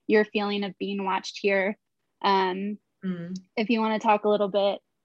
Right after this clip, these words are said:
Speaker 1: about that, and especially, I guess we can bring Yolanda into it there too.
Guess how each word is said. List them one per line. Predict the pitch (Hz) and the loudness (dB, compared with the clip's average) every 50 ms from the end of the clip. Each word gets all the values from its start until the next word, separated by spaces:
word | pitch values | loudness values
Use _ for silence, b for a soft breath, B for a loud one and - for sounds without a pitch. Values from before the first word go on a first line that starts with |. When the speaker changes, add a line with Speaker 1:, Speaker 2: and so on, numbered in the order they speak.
| _ - | _ -2
Speaker 1:
about | - 220 190 220 202 196 - 180 | -2 -2 0 0 -2 -2 -2 -4
that, | 185 190 190 190 - - | -6 -6 -6 -8 -8 -6
and | 240 254 | -6 -4
especially, | 262 254 - 254 247 - 277 240 - | -4 -4 -4 -4 -4 -4 -4 -4 -4
I | 220 | -4
guess | 214 226 220 - | -4 -6 -8 -8
we | 240 214 | -10 -10
can | - 220 | -10 -8
bring | 202 208 208 202 | -6 -6 -6 -6
Yolanda | 202 202 196 196 202 202 190 202 | -8 -8 -6 -6 -6 -2 -2 -2
into | 190 196 202 208 - 214 196 | -2 -2 -4 -6 -4 -4 -4
it | 202 - - | -4 -4 -4
there | 175 180 196 | -4 -4 -4
too. | - - 190 170 - 202 220 | -4 -4 -4 -2 -2 -2 -4